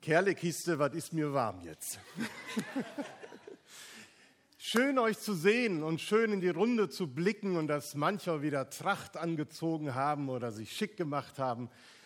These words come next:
Das Baseballcamp geht endlich wieder los. Take the chance ist dieses Jahr das Thema. Nutze die Chance. Und wir wollen dieses Jahr die Chance nutzen, wirklich als ganze Gemeinde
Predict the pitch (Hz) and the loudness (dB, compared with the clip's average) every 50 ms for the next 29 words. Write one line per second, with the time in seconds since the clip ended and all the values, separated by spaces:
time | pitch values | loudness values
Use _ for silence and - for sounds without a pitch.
0 | - - - 185 180 143 131 123 196 226 247 240 - - 202 190 165 - 190 190 | -8 -2 0 0 0 0 2 2 4 4 4 2 -2 -2 -2 -2 0 0 0 0
1 | 190 185 - 185 180 160 - - 175 208 226 233 247 233 190 190 190 - - - | 0 0 0 0 0 0 0 -2 -2 0 0 0 0 -2 -4 -4 -4 -6 -6 -6
2 | 160 185 185 190 175 160 185 190 165 120 - - - - _ _ _ _ _ - | -4 0 0 2 2 2 2 0 0 0 -4 -10 -18 -18 _ _ _ _ _ 2
3 | 196 220 262 - - - 214 202 208 - - 214 240 247 226 202 - - 151 131 | 4 4 4 4 2 0 0 0 0 -2 -2 -2 0 0 -2 -2 -4 -6 -8 -8
4 | - - 165 165 156 147 143 - 156 135 135 131 139 - - - - - 156 156 | -6 -2 -2 -2 -2 -2 -4 -2 -2 -2 0 -2 -4 -6 -8 -8 -2 -2 0 2
5 | 165 185 202 226 233 - - - - - - - - _ - 139 151 202 254 - | 2 2 0 0 -2 -8 -14 -20 -20 -20 -20 -20 -20 _ -4 0 2 2 2 2
6 | - 208 208 170 185 160 - 185 175 156 120 110 - - - - - _ _ _ | 0 0 0 0 0 -2 0 0 0 0 -2 -4 -8 -12 -16 -18 -20 _ _ _
7 | - 143 143 135 156 156 135 156 185 208 226 214 196 160 135 185 208 214 165 185 | -8 -6 -4 -2 -2 0 2 4 4 6 6 4 2 0 0 -2 -2 -2 -2 -4
8 | 165 - 175 170 165 160 143 143 - - - 185 196 208 196 - - 180 175 185 | -4 -2 0 0 0 0 -2 -4 -6 -2 0 0 0 0 -2 -6 -4 -4 -2 -2
9 | 175 - - 160 156 170 165 - 156 151 - 151 151 151 - - - - 170 202 | -4 -6 -6 -4 -4 -4 -4 -4 -4 -4 -2 -4 -4 -4 -8 -10 -6 -4 -2 -2
10 | 214 214 208 - 202 185 165 143 160 143 135 131 139 147 160 170 180 180 165 175 | -2 -4 -4 -4 -4 -4 -4 -4 -4 -4 -4 -2 0 0 0 0 0 -2 -2 -2
11 | 170 156 | -2 -4